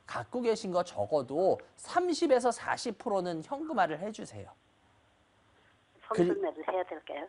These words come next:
Speaker 1: 예, 그리고 한 십 프로 정도만 가져가시는 게, 십 에서 십오 프로? 그 정도만 가져가셔도 충분할 것 같아요. 오십 프로 가져가는 거는 제가 봤을 땐 아니라고 보여요.
Speaker 2: 그럼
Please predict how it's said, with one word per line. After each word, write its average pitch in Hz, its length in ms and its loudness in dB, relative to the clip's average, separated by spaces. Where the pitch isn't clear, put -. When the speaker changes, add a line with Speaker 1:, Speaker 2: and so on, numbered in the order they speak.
Speaker 1:
예, 151 200 8
그리고 180 240 2
한 202 100 6
십 359 300 -2
프로 214 1300 6
정도만 170 520 2
가져가시는 147 600 -2
게, 143 260 -4
십 - 180 -8
에서 247 200 4
십오 330 340 -4
프로? 285 320 6
그 151 140 0
정도만 226 380 2
가져가셔도 147 560 2
충분할 349 460 -4
것 - 120 -14
같아요. - 300 -20
오십 220 340 4
프로 262 220 6
가져가는 170 800 4
거는 160 340 0
제가 127 280 -2
봤을 127 280 -2
땐 123 240 -6
아니라고 123 520 -2
보여요. 80 200 -16
Speaker 2:
그럼 - 240 -8